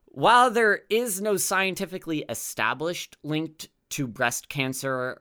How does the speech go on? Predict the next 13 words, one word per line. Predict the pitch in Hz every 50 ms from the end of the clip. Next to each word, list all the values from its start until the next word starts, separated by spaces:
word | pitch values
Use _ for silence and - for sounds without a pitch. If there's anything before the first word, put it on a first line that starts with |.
| _ _
and | 117 117 113 110 101
vinyl | 101 - 107 110 107 101 98
chloride | - - - 113 113 117 120 117 117 113 117 123 127 -
exposure, | 127 - - - - 143 139 139 147 147 147 143 - _ _ _ _ _ _ _ _ _ _ _ _ -
I | 165 196
do | 175 - 262 311 339
believe | 330 320 247 196 180 180 220 247 190
that | - 202 180 160 127 - _
this | 156 131 131 180 202 202 - - -
is | 170 180 190 202 202 156 147
worth | 135 139 151 160 156 - 127
noting | 127 135 135 127 113 107 104 107 - _ _ _ _ -
because | 139 143 - - 208 214 190 185 170 151 -